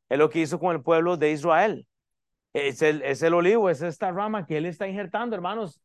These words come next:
dispersos, pero ¿sabe qué va a hacer? El plan con el judío no ha terminado.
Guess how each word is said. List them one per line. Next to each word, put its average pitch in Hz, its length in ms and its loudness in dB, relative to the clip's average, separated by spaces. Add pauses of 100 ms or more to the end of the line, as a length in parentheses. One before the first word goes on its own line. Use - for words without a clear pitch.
(100)
dispersos, 196 720 0
pero 170 160 -6
¿sabe 165 240 -8
qué 214 140 -6
va 196 140 -6
a - 20 -6
hacer? 202 280 -8
El 156 180 -12
plan 170 320 -6
con 214 160 -6
el 202 40 -8
judío 208 360 -4
no 214 160 -4
ha 202 80 -10
terminado. 220 600 -6